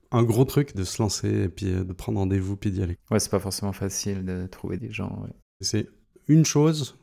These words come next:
Speaker 1: mais je pense que c'est celle qui va amener le plus d'opportunités et de changements, donc on est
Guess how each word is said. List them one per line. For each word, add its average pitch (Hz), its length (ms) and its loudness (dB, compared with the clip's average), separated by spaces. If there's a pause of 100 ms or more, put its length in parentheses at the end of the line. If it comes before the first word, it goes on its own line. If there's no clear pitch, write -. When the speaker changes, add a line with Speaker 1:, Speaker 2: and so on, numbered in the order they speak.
(200)
Speaker 1:
mais 107 280 4
je - 80 -4
pense 131 200 4
que - 60 -12
c'est - 80 0
celle 113 240 0
qui - 140 -10
va 95 500 0
amener 104 380 4
le 95 200 2
plus - 480 -10
d'opportunités 110 680 4
et 101 40 6
de - 60 0
changements, 104 320 4
donc 98 200 2
on 95 120 2
est 92 180 0